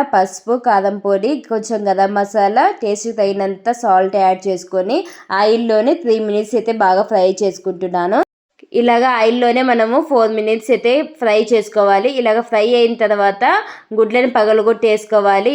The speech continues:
ఇందులోకి మనకి రుచికి తగినంత సాల్ట్ ఏమైనా తక్కువ ఉంటే వేసుకోవాలి. ఇలాగ బాగా ఫ్రై చేసుకోవాలండి ఒక త్రీ మినిట్స్. ఇలాగ ఫ్రై అయ్యేలోపు నేను ఎత్తిన చపాతీ ముక్కల్ని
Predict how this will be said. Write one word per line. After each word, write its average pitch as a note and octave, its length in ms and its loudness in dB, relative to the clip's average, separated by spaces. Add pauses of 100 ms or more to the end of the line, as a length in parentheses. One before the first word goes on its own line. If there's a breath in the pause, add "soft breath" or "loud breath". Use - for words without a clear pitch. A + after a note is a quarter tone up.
ఇందులోకి A3+ 480 0
మనకి G#3+ 320 -2 (100)
రుచికి A#3 360 -4
తగినంత G3+ 460 -2 (600 loud breath)
సాల్ట్ A3+ 440 0
ఏమైనా A3 320 0
తక్కువ G#3+ 360 0
ఉంటే A#3+ 200 0
వేసుకోవాలి. G#3 640 0 (140)
ఇలాగ A3+ 220 0 (120)
బాగా G3+ 280 2
ఫ్రై A3 140 2 (120)
చేసుకోవాలండి G3+ 640 0
ఒక G3+ 80 0 (120)
త్రీ G3 120 4 (120)
మినిట్స్. G3+ 380 -2 (500 loud breath)
ఇలాగ A#3 260 0 (120)
ఫ్రై A3+ 160 2 (120)
అయ్యేలోపు A3+ 540 2 (140)
నేను A#3+ 180 0
ఎత్తిన G#3+ 300 0 (100)
చపాతీ G#3 440 -2
ముక్కల్ని G#3 500 -2